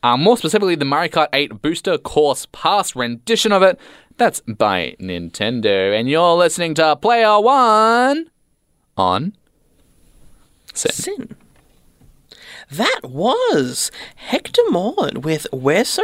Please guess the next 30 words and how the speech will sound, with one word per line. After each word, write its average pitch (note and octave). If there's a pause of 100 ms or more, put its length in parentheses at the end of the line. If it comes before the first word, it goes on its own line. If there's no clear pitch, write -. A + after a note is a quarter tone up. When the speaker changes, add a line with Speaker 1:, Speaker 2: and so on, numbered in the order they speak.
Speaker 2:
Tight, D3 (380)
It F3
Hurts. - (220)
And E3+
before G#3+
that G#3
was E3
Maple G3
Treeway G3 (320)
by D#4+
Nintendo D#3 (280)
from G#3+
the G3
Mario A#3
Kart D3 (140)
eight -
Booster F3
Course D3
Pass. - (360)
And, G#3+
uh, G#3+ (260)
if G#3+
you're -
looking G4
at G#3
your F3+
time, G3+
you G3
might G3
go, F#3+